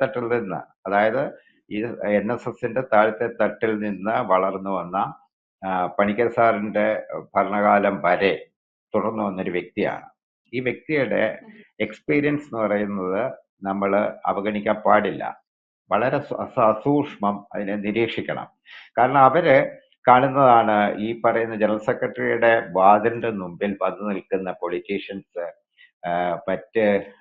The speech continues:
ആ, കക്ഷികള്, പ്രമുഖന്മാരൊക്കെ വന്നു നിൽക്കുന്നത് കണ്ട് കണ്ട് പരിചയിച്ച് അവർക്കുണ്ടാകുന്ന ചേഞ്ചസ് ഒക്കെ മനസ്സിലാക്കി ഓരോ,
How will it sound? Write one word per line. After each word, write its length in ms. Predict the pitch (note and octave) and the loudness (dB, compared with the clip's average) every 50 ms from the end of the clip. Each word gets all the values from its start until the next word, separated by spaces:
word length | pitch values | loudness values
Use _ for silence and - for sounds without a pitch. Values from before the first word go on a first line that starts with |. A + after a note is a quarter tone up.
| F#2+ F2+ | -10 -8
ആ, 240 | F2+ E2+ - - | -8 -6 -4 -4
കക്ഷികള്, 520 | F2+ F2+ - - F#2+ F#2 F2+ F2 F2 E2+ E2+ - | -4 -4 -6 -8 -8 -6 -4 -2 -2 -2 -2 -2
പ്രമുഖന്മാരൊക്കെ 800 | G2 F#2+ F2 F2+ F2+ - A2 G#2 F#2+ G2+ G2+ F#2+ F2+ F2+ - - | -2 -4 -2 -4 -4 -4 -4 -4 -2 -2 -2 0 -2 -2 -4 -4
വന്നു 280 | F2+ F#2 F2+ F2+ G2 G2+ | -2 -2 -2 -2 -4 -6
നിൽക്കുന്നത് 480 | G2 F#2+ - - F#2+ F2+ F#2+ F#2+ F#2+ F#2+ - _ | -6 -6 -6 -8 -6 -4 -2 -4 -4 -4 -4 _
കണ്ട് 300 | G2 F#2 G2 F#2 - - A2 - - | -4 -2 -2 -4 -8 -10 -10 -6 -4
കണ്ട് 440 | G2 G2+ G2+ G2+ F#2+ F#2 - - - _ - _ _ _ _ | -4 -4 -2 -2 -2 -2 -2 -4 -8 _ -20 _ _ _ _
പരിചയിച്ച് 640 | F2 F2 F2+ F2 F#2 F#2 F2 E2+ - - E2 D2 - - _ _ _ _ _ - | -6 -4 -4 -4 -4 -4 -4 -4 -6 -8 -8 -8 -8 -12 _ _ _ _ _ 0
അവർക്കുണ്ടാകുന്ന 1200 | G2+ G#2+ - C3 C#3+ - - - C3 A#2 A2+ A2 A2+ A2 A#2 A#2 A2+ A2 A2+ A2 A2 A2 G#2+ G#2+ | 0 4 6 6 4 4 4 2 0 0 2 2 4 6 6 6 6 2 -2 -2 -2 -4 -4 -4
ചേഞ്ചസ് 640 | - G2 F#2 F#2 F#2+ G#2 G2+ G2+ - - - - A#2 | -4 -6 -4 -2 -2 -2 -4 -2 -2 -4 -2 -2 -4
ഒക്കെ 220 | G2+ - - G2+ G2 | -6 -4 -2 -2 -2
മനസ്സിലാക്കി 920 | F#2+ F2 E2+ E2 E2 - - G2 E2+ E2+ E2+ E2 - - F2+ D2+ - - _ _ _ _ _ _ F2+ | -2 -2 -4 -6 -8 -10 -8 -4 -2 -2 -2 -2 -4 -8 -8 -8 -8 -12 _ _ _ _ _ _ -2
ഓരോ, 680 | F#2+ G#2+ B2 C3 C#3 D3 D3 D3 D3+ D3+ D3 D3 - | 2 2 2 2 4 2 2 4 4 2 2 0 -4